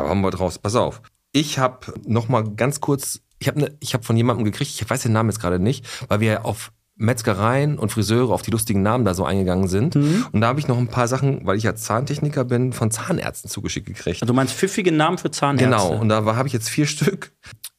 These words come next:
Speaker 1: Genghis Zahn, <laughs> ähm, I don't give a plug, <laughs>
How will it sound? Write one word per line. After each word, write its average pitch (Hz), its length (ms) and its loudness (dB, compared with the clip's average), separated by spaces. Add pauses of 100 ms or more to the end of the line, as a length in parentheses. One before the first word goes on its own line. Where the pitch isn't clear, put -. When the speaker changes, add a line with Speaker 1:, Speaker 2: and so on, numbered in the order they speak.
(140)
Speaker 1:
Genghis 127 400 2
Zahn, 147 420 0 (600)
<laughs> - 560 -16
ähm, 117 640 2
I 110 60 2
don't 117 240 2
give 117 200 0
a 110 40 2
plug, 120 480 -2 (140)
<laughs> - 100 0